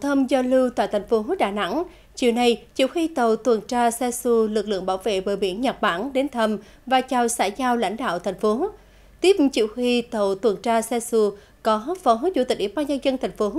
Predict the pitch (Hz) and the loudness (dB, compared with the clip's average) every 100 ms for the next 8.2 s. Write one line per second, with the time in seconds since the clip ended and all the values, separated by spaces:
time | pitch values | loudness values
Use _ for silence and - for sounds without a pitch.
0 | 370 254 240 185 226 208 208 240 403 - | 0 2 2 -2 0 0 0 0 -4 -8
1 | - - 269 240 226 208 202 208 190 285 | -10 0 4 4 2 0 2 0 0 0
2 | 254 180 220 180 - 339 - 180 190 208 | -2 -2 -2 -4 -4 -4 -2 -4 -2 -6
3 | - 220 214 196 - - 247 226 320 330 | -2 0 0 -4 -14 -2 4 4 4 0
4 | 196 - 254 233 247 220 220 202 - - | -2 0 0 0 -2 0 0 0 -6 -16
5 | - 247 285 240 233 196 208 180 247 226 | -2 0 2 2 2 2 0 -2 -2 -2
6 | 370 226 196 170 208 339 - - 247 269 | -2 -2 -2 -2 -4 -6 -12 -10 0 0
7 | 277 269 262 254 226 - 190 202 190 220 | 2 0 0 0 0 0 -2 -2 0 2
8 | 220 | 2